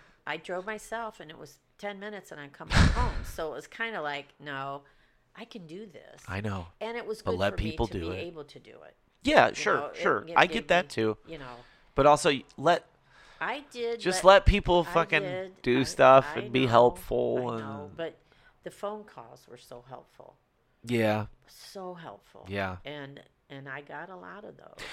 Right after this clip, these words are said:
Speaker 1: you
Speaker 2: I
Speaker 1: know?
Speaker 2: encouraged people that would ask. I'm like,
Speaker 1: Yeah.
Speaker 2: "Call her."
Speaker 1: Yeah,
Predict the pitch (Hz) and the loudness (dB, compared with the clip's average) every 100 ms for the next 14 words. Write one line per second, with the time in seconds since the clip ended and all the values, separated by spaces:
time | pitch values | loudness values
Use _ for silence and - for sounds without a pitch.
0 | - - 147 - 190 170 185 196 - - | -14 -2 4 4 4 4 4 4 2 2
1 | 165 160 151 143 147 160 160 - 120 110 | 2 2 4 8 8 6 0 -6 -2 -2
2 | 135 147 156 135 90 - 147 156 151 | 8 10 10 8 2 -8 -14 -12 -12